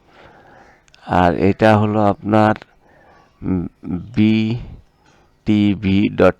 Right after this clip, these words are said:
টেলিটক ডট কম ডট বিডি, এই ওয়েবসাইটে আপনারা আবেদন করতে পারবেন।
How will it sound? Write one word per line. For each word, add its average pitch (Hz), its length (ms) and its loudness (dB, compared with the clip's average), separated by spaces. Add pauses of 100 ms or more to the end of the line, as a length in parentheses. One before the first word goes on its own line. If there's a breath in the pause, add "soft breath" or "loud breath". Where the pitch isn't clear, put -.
টেলিটক 92 440 -4
ডট 87 240 -6 (100)
কম 90 240 -4
ডট 90 180 0
বিডি, 85 340 -6
এই 90 280 0
ওয়েবসাইটে 87 880 -2 (640 soft breath)
আপনারা 87 380 0
আবেদন 85 340 0
করতে 85 300 -8
পারবেন। 87 280 -4